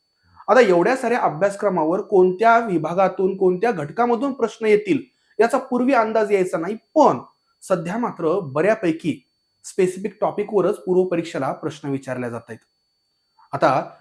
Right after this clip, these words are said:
बायोलॉजीच्या बाबत जर बघितलं तर हमखास या ठिकाणी प्राण्यांचं वर्गीकरण या घटकावर आपल्याला प्रश्न पाहायला भेटतो. आरोग्यशास्त्रामध्ये जर बघितलं तर प्राण्यांचे आजार, विशेषतः वनस्पतींच्या आजारावर देखील एखादा का होईना प्रश्न निश्चितपणे येतो.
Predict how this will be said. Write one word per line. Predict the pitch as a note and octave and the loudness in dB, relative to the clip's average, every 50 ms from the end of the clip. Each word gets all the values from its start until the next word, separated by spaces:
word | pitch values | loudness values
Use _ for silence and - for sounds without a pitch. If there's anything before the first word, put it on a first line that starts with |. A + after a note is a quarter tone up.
| _ - | _ 0
बायोलॉजीच्या | D#3 D3 E3 F3 F3+ F#3 G3+ G#3 G3 - A3 | 4 6 6 6 6 4 2 2 0 0 0
बाबत | G3+ G3+ F#3 F#3 | 0 0 0 0
जर | F#3 F#3+ G3+ F#3+ | 0 0 0 2
बघितलं | F3 F3+ F#3 G3 G3 G3 F3 E3 | 2 0 0 -2 -2 -4 -6 -6
तर | E3 G3 G3 F3+ | -4 -6 -8 -8
हमखास | - - G3+ G3+ G3+ G3 F#3+ - A3+ B3 B3 B3 A#3 | -8 -8 -8 -8 -8 -8 -8 -4 0 0 0 0 0
या | G3+ F#3+ | -2 -2
ठिकाणी | F#3 F#3+ F#3 F#3 F#3+ F3+ F#3 F#3 | -2 -4 -6 -6 -4 -2 -2 -2
प्राण्यांचं | G#3 - - D#3+ D#3 E3+ F#3 G3 G#3 - A#3 G#3 | -2 -4 -4 -6 -6 -4 -6 -8 -8 -6 -4 -2
वर्गीकरण | F3+ E3+ E3+ F3 F3+ F3+ F3 F3 F3+ F#3 | 0 0 0 -2 -4 -4 -4 -4 -4 -4
या | F3 D#3 | -6 -8
घटकावर | D3+ D3 - - D#3 D#3+ E3 | -8 -10 -8 -6 -4 -2 -2
आपल्याला | D3+ - D#3+ D#3+ F3 | -2 -4 -6 -8 -8
प्रश्न | - D3+ C3+ - D#3 C#3+ | -10 -12 -18 -18 -20 -16
पाहायला | - - C3+ B2+ B2+ | -12 -12 -10 -10 -10
भेटतो. | B2 B2 B2 _ _ _ _ _ _ _ _ _ _ _ _ _ _ _ _ _ _ - | -12 -14 -16 _ _ _ _ _ _ _ _ _ _ _ _ _ _ _ _ _ _ 4
आरोग्यशास्त्रामध्ये | F#3 G3+ A3+ A3+ A#3+ A3 A#3 A3 G#3 - A3+ A3 A3 A3 A3+ | 6 6 6 6 4 2 0 -2 -2 0 -2 0 0 -2 0
जर | G#3+ A3 G#3 G#3 | 2 2 2 2
बघितलं | G3+ G3+ G3+ A3+ A3 G#3+ G#3 | 2 0 -2 -2 -2 -2 -2
तर | A3 G#3+ | 0 -2
प्राण्यांचे | G#3 G3+ F#3+ F3 F3+ F#3+ G#3 G#3 - A3+ | -2 -2 -2 -2 -2 -2 -4 -4 -4 -2
आजार, | G#3+ F#3 F#3+ F#3 F3 F#3 D#3 D3 C#3 - - - - | 0 2 2 4 4 6 6 4 4 0 -4 -10 -8
विशेषतः | F#3 F#3 - G#3 G#3 - A3+ | -6 -4 -4 -4 -2 0 2
वनस्पतींच्या | F#3 D3+ E3 G#3+ B3 A#3+ - - A#3+ C4 B3+ B3+ B3 B3+ G#3+ | 2 2 2 0 0 -2 -6 -10 -8 -6 -6 -2 0 0 0
आजारावर | G3+ F#3+ G#3 G#3+ G#3+ G#3+ G#3+ G#3 | 2 2 2 2 4 4 2 2
देखील | F#3+ G3+ G3 - G3+ F3+ E3 D#3+ - _ _ _ _ _ - | -2 -6 -8 -6 -4 -4 -4 -6 -8 _ _ _ _ _ 0
एखादा | G3 F#3+ G#3 G#3 A3 A3+ | 0 2 4 4 4 4
का | A3+ A#3+ | 4 2
होईना | G#3+ F3+ G3 F#3+ F#3 | 2 2 0 -2 -4
प्रश्न | - - F3+ - - - F#3+ E3+ D#3+ | -6 -6 -10 -12 -10 -6 -6 -4 -4
निश्चितपणे | F3 D#3+ - - F3+ F3+ - D3+ C3+ B2+ | -4 -6 -6 -6 -6 -6 -6 -6 -8 -6
येतो. | A#2+ A#2+ - - | -8 -10 -14 -18